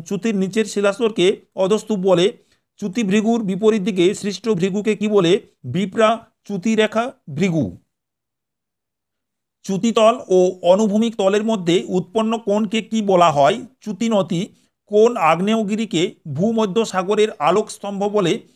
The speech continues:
ইতালির লিপারি দ্বীপের স্ট্রম্বোলি।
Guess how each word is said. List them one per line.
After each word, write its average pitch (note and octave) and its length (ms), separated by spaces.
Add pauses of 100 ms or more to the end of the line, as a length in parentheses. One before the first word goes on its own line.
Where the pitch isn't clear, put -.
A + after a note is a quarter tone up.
(160)
ইতালির G#3+ 500 (260)
লিপারি F#3 500
দ্বীপের F3+ 340 (140)
স্ট্রম্বোলি। G3+ 680